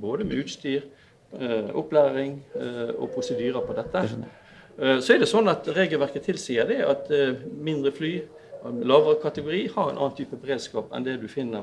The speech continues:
Speaker 1: på Bergen, Stavanger, Trondheim og, og Oslo lufthavn.
Speaker 2: Ja. Eh, Helge Eidsnes, eh, det er slik at det har hendt før i kongeriket Norge at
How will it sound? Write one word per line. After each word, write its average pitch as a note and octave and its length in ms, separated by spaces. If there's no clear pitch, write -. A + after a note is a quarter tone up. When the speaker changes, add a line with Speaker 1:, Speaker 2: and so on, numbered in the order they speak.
Speaker 1:
på G#2+ 160
Bergen, C3+ 440
Stavanger, C3+ 440
Trondheim B2+ 500
og, A2+ 240
og A2+ 280
Oslo A2+ 180
lufthavn. - 340
Speaker 2:
Ja. - 80
Eh, C#3 120
Helge D#3+ 260
Eidsnes, C3+ 640
eh, C3+ 240
det C3 140
er D3 120
slik B2 320
at C#3 240
det C#3 120
har C#3+ 280
hendt C3+ 300
før A2+ 260
i B2+ 100
kongeriket G2 440
Norge G#2+ 400
at - 320